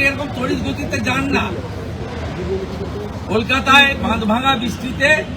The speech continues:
লক্ষ্মী পুজোর আগের দিন ভেসে গিয়ে বারো জন মারা গেছিলেন, মুখ্যমন্ত্রী বাড়ি থেকে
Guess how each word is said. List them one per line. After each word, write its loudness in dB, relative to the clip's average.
লক্ষ্মী -4
পুজোর 0
আগের -2
দিন 0
ভেসে 0
গিয়ে 4
বারো 2
জন 4
মারা 4
গেছিলেন, 2
মুখ্যমন্ত্রী -2
বাড়ি -2
থেকে -2